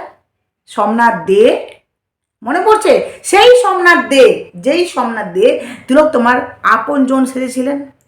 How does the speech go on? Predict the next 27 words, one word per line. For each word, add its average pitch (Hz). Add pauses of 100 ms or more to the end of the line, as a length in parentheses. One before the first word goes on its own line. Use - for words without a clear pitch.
(240)
সেই 480
সোমনাথ 349
দে, 226 (220)
যেই 285
সোমনাথ 302
দে 247
তড়িঘড়ি 311
করে 247 (200)
তিলোত্তমার 247
দেহটা 220
পুড়িয়ে 202
দিয়েছিল, 240 (1040)
সেই 494
সোমনাথ 381
দে, 311 (140)
যে 233
সোমনাথ 240
দে 196 (180)
অন্যায় 294
করেছে, 277 (100)
অপরাধ 233 (100)
করেছে, 208
অথচ 285 (420)
তাকে 240 (280)
প্রমোশন 220
দেওয়া 185
হচ্ছে। 175